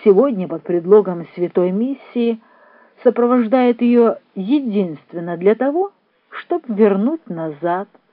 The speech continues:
свой подарок. Например, вынудив ее обратиться с ханжеской просьбой о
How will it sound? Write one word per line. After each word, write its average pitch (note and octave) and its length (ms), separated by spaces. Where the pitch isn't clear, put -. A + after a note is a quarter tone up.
свой F#3+ 240
подарок. F#3 680
Например, G3+ 600
вынудив F#3+ 680
ее F#3 240
обратиться F3+ 680
с - 200
ханжеской F3+ 760
просьбой G3 760
о B3+ 160